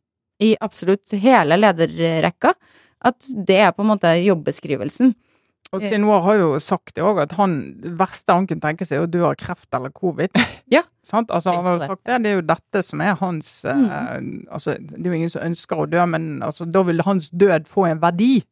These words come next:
Speaker 1: Ja.
Speaker 2: som er viktig for bevegelsen, og det er jo, ligger jo inne i potten her, da.
Speaker 1: Og det har han, ikke sant, når han sier det, så vet han også at han, det er et ekko av en tidligere uttalelse, en tidligere Hamas-leder som blir spurt, jeg tror det er på C N N, eller han gir i hvert fall et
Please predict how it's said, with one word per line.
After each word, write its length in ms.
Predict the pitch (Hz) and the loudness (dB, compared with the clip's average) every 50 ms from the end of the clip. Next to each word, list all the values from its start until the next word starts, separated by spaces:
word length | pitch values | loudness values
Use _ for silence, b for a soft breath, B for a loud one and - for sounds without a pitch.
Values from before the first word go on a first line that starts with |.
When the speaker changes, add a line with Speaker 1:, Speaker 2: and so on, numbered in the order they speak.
| _ - | _ -4
Speaker 1:
Ja. 300 | - 220 233 269 285 294 302 _ | 0 2 4 4 2 2 -2 _
Speaker 2:
som 280 | - - - 190 190 190 | -4 0 0 0 2 2
er 100 | 185 180 | 0 0
viktig 320 | 180 185 - - - 180 | 0 -2 -2 -2 -6 -2
for 100 | 180 185 | -2 0
bevegelsen, 540 | 156 165 165 160 151 151 131 - - - - | 0 2 0 0 0 -2 -4 -8 -10 -10 -8
og 80 | 139 170 | -8 -2
det 100 | 175 190 | -2 0
er 180 | 180 180 175 170 | 0 2 2 0
jo, 80 | 160 | 0
ligger 340 | 160 160 170 165 156 165 160 | -2 -4 -6 -6 -6 -6 -6
jo 80 | 160 135 | -4 -4
inne 160 | 156 165 165 | -4 -4 -6
i 80 | - _ | -6 _
potten 320 | - 190 - _ - - | -10 -12 -12 _ -14 -12
her, 120 | - - - | -12 -10 -12
da. 80 | - - - | -10 -4 -2
Speaker 1:
Og 120 | 233 220 | 0 2
det 280 | 226 285 294 285 277 254 | 4 4 4 4 2 2
har 180 | 262 277 269 | 2 2 2
han, 240 | 269 262 254 262 254 247 233 | 4 4 4 2 2 0 -2
ikke 140 | 233 233 | -4 -2
sant, 240 | 233 262 269 247 220 | 0 0 0 0 0
når 140 | 220 220 220 | -2 -2 0
han 160 | 214 233 226 220 | 0 0 0 0
sier 160 | - 226 214 | -2 -4 -2
det, 220 | 214 247 269 285 269 | 0 2 2 2 0
så 120 | - 226 202 | -2 -4 0
vet 260 | 208 220 233 233 - | 0 0 0 0 0
han 200 | 226 233 240 240 | 0 0 2 2
også 280 | 226 214 - - 240 233 | 0 0 -2 -2 -4 -4
at 80 | 110 - | -4 -4
han, 200 | - 202 202 202 196 | -4 -2 -2 -2 -2
det 100 | - 196 | -2 -2
er 80 | 196 202 | -2 -2
et 160 | - - - | -2 -4 -8
ekko 300 | - _ _ - - 202 190 | -8 _ _ -4 -2 0 0
av 60 | 180 | 0
en 80 | 180 175 | -2 -4
tidligere 500 | - - 220 202 190 185 170 165 175 190 | -4 -2 -2 -2 0 -2 -2 -2 -2 -2
uttalelse, 480 | 220 208 _ - 190 175 170 - - | -2 -4 _ -4 -6 -6 -4 -4 -4
en 180 | 190 185 180 180 | -4 -2 -2 -4
tidligere 380 | - - 202 175 175 165 170 | -4 -4 -4 -4 -4 -4 -2
Hamas-leder 560 | 180 190 190 185 180 - - 185 175 175 190 185 | -2 -2 -2 -2 -4 -4 -4 -4 -2 -2 -2 -2
som 140 | - 196 185 | -2 -4 -4
blir 80 | 185 185 | -2 -4
spurt, 320 | - - - 185 185 - - | -4 -4 -4 -6 -6 -6 -6
jeg 80 | - 165 | -8 -8
tror 120 | - - 233 | -4 0 0
det 40 | 220 | 0
er 80 | 170 - | 0 0
på 40 | 170 | -4
C 200 | - - 165 165 | -6 -6 -2 0
N 120 | 165 165 165 | 0 2 2
N, 260 | 165 170 190 226 269 | 0 0 2 2 2
eller 240 | 262 233 202 190 180 | 2 2 2 2 2
han 140 | 185 185 | 2 0
gir 120 | 185 185 185 | 0 0 -2
i 80 | 185 | -2
hvert 80 | 202 196 | -4 -2
fall 160 | - 170 165 | -2 -4 -4
et 80 | - | -4